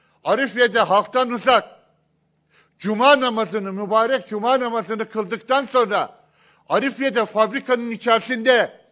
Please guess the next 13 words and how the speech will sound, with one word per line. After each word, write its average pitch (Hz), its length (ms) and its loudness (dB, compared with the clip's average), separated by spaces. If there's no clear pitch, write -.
gerçekleri 240 760 0
saptırarak 247 720 0
milleti 220 520 -4
kandırmaya 233 840 0
gitme. 190 540 -6
Gerçekleri 247 840 0
bizimle 220 680 -4
konuş, 151 480 -18
yüz 226 320 -6
yüze 247 260 0
konuş. 175 480 -8
Halkına 233 520 -2
anlatırken 247 800 0